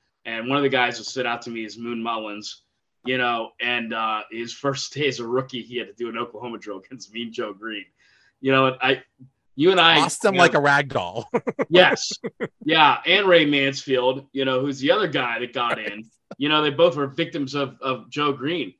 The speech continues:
Speaker 1: But,
Speaker 2: Yeah.
Speaker 1: you know, Moon Mullins is that guy, I, I always think he w-, he was only two hundred thirty pounds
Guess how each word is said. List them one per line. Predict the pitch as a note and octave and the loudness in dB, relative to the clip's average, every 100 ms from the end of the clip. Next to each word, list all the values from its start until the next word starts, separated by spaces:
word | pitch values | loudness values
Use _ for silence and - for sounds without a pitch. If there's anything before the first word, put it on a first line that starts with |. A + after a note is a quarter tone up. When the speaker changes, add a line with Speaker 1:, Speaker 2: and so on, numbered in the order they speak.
| - A2+ - | -16 -16 -8
Speaker 1:
But, | D#3+ | 4
Speaker 2:
Yeah. | E3 C#3 | 6 6
Speaker 1:
you | E3 | 4
know, | - - _ _ _ | -4 -8 _ _ _
Moon | D#3 G3 G3 | -6 -6 0
Mullins | F#3 A3+ D#3+ | 0 2 -2
is | |
that | D3 C3+ | -4 -4
guy, | D#3+ F3 E3+ - - _ | -4 -2 -4 -8 -20 _
I, | C3 | -6
I | |
always | E3 C#3+ | -4 -6
think | D#3 C#3+ | -8 -10
he | B2 G#3 | -8 -12
w-, | G3+ - | -12 -14
he | D3+ | -14
was | A3+ F3 | -10 -6
only | B3 C4 | -4 -4
two | G3+ | -4
hundred | F3+ C#3 | -6 -6
thirty | E3 B2+ | -8 -8
pounds | C3+ F#3+ F#3+ - - | -6 -8 -8 -12 -20